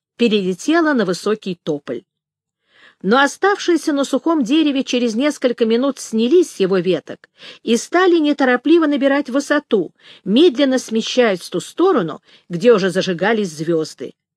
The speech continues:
Их вскоре догнали те, которые было устроились в кроне тополя, и сотенная стая плотным тёмным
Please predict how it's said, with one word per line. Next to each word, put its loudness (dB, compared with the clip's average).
Их 4
вскоре 2
догнали 0
те, -2
которые 0
было -2
устроились 0
в -20
кроне -2
тополя, -2
и 2
сотенная 0
стая -2
плотным 0
тёмным -6